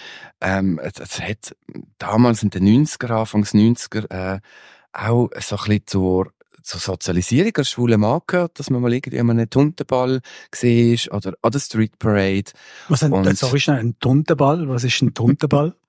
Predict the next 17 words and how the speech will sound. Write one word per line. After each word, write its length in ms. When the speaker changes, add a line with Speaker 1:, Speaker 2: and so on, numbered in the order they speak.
Speaker 1:
Äh, 360
das 260
sind, 540
ähm, 440
äh, 400
schwule 380
Partys 500
gewesen, 320
oder 180
schwule 280
Fester, 680
wo 140
dann 180
alle 200
verkleidet 520
gekommen 260
sind. 340